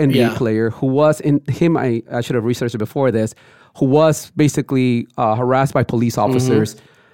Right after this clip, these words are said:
Speaker 1: I, I forget all these for what, like, what team he played for, but this is, this is not the superstar. This is not like a, like a LeBron James or one of those, 'cause obviously
Speaker 2: Yeah.
Speaker 1: those guys are a completely different status than everyone else.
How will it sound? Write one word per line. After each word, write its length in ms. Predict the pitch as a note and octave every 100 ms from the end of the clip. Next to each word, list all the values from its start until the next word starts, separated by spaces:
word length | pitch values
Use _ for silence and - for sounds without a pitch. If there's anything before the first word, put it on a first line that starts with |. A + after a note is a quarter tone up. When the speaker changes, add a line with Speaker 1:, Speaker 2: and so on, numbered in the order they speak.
| _ _ _
Speaker 1:
I, 120 | D3+ -
I 40 | C3+
forget 180 | C#3+
all 80 | D#3
these 160 | C#3 C3+
for 220 | B2 A#2+
what, 180 | B2+ -
like, 140 | B2
what 160 | A#2 B2+
team 160 | C3
he 80 | B2+
played 260 | - B2+ C3
for, 200 | E3+ E3
but 120 | D3+
this 160 | C#3 C#3+
is, 60 |
this 280 | - E3+ D#3+
is 60 | C#3+
not 220 | D#3 D3+
the 80 | B2
superstar. 640 | B2+ - E3 A#2 - G2+
This 120 | F#2+
is 100 | C#3+
not 200 | B2+ E3
like 160 | C#3+ B2
a, 60 |
like 260 | A#2 A#2+ A2
a 140 | G#2+
LeBron 420 | G#2 G#2+ A2 A2 G#2+
James 340 | A2+ G#2+ G2+
or 60 | G2+
one 80 |
of 60 | G#2
those, 180 | G2+ A2+
'cause 140 | G3
obviously 220 | G#3+ G#3+ F3+
Speaker 2:
Yeah. 40 |
Speaker 1:
those 100 | E3
guys 180 | D3+ C3+
are 80 | A2+
a 20 |
completely 300 | B2 A2+ C#3
different 220 | A#2 A2
status 340 | - G2+ G2+
than 180 | G2+ G2
everyone 320 | B2 G#2+ F#2+
else. 260 | D#2 - -